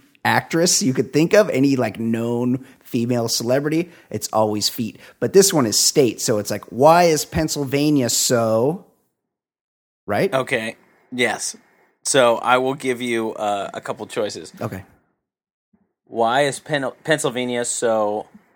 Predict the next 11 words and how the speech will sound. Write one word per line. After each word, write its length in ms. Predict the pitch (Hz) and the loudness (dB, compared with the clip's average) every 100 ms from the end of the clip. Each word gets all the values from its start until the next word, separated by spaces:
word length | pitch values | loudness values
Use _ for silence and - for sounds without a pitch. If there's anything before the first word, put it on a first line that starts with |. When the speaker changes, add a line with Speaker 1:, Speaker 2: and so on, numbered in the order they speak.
| _ | _
Speaker 2:
A, 240 | 110 123 147 | -4 -2 -2
strict, 680 | - - 139 208 - - - _ _ _ _ _ - _ _ | -6 0 0 0 -6 -20 -20 _ _ _ _ _ -20 _ _
B, 280 | - 143 147 | -2 0 0
cheap, 520 | 147 - 196 247 - - _ _ _ _ _ _ - | -4 -8 -6 -8 -10 -20 _ _ _ _ _ _ -16
three, 320 | 135 151 147 | -4 0 0
bad, 600 | 113 135 139 151 160 - _ _ - - - _ _ | 0 4 6 4 2 -4 _ _ -20 -20 -20 _ _
<laughs> 720 | _ _ _ - - - 147 | _ _ _ -20 -12 -12 -8
C, 360 | 151 - 185 185 | -6 -2 0 2
bad, 420 | 143 151 170 185 - _ _ _ _ _ _ _ | 4 4 2 -2 -12 _ _ _ _ _ _ _
D, 360 | 117 139 143 143 | -4 0 0 -4
haunted? 600 | - 131 127 127 95 80 | -6 -6 -4 -4 -8 -10